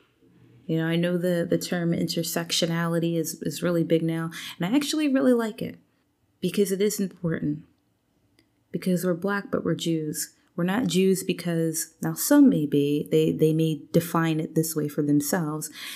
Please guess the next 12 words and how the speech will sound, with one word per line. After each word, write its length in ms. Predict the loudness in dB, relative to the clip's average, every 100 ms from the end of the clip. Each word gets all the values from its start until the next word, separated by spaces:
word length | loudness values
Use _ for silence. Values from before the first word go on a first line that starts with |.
| -2
maybe 140 | 2 2
because 280 | 2 2
they 80 | 2
have 180 | 0 -4
a 60 | -4
parent 360 | -2 -2 -2
who 120 | -2
is 120 | 0 -2
a 40 |
white 240 | -2 -4
Jew. 280 | -2 -2 -2 0
No, 420 | 0 0 -2